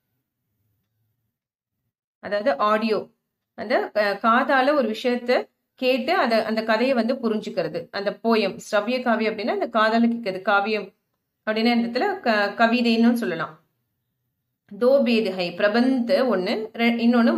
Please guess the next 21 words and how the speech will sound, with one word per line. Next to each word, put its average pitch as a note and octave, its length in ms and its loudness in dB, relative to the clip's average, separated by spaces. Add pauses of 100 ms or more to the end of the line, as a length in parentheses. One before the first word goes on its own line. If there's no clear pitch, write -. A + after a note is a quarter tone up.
முக்த், - 240 -4
ரெண்டு A3+ 360 2
types A3+ 320 -2
of B3 180 -2
பிரிச்சிருக்காங்க. F#3 800 -6 (680)
பிரபந்த் D#4+ 520 0
காவிய B3+ 420 0
கே C#4+ 140 -2
பத்தியோஂ C#4+ 640 -2
கே D4+ 180 -2
பீச் A#3 380 0
மே. F#3+ 640 -4 (180)
So, G#3+ 180 -4
அந்த G3 260 0
பிரபந்த் D4 400 0
காவியத்தினுடைய A#3 720 2
paragraph A#3+ 500 -2
இருக்கு G#3 240 -8
இல்லையா, A#3 220 -2
அதுக்கு G3+ 440 -4
இடையில C4 640 0